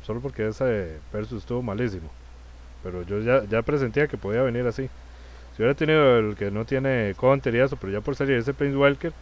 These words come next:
que supongo que tarde o temprano lo llegarán a, a banear. Por el motivo, más que todo es por el asunto este de girarse las, eh, las dos tierras. Eso es lo que está muy sucio.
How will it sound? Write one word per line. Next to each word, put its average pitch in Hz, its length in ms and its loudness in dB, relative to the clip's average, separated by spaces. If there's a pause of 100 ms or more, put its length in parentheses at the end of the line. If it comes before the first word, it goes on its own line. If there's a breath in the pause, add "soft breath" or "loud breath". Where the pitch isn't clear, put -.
(1400 loud breath)
que 104 340 0
supongo 123 420 0
que 110 400 4
tarde 120 180 2
o 135 40 -2
temprano 131 360 2
lo 135 120 2
llegarán 107 420 0
a, 117 320 0 (400)
a 120 80 0
banear. 143 440 4 (840)
Por 104 140 -2
el 101 60 -6
motivo, 107 400 -4
más 120 200 -2
que 165 80 -2
todo 170 200 6
es 165 80 0
por 165 180 4
el 120 200 2
asunto 135 360 0
este 165 180 2
de 117 340 4
girarse 123 420 0
las, 110 500 -4 (880 loud breath)
eh, 101 600 -2
las 98 140 -4
dos 120 200 -4
tierras. 127 320 2
Eso 107 180 -4
es 139 60 -2
lo 151 100 -2
que 135 60 -8
está - 140 -6
muy 139 140 -4
sucio. 117 300 -4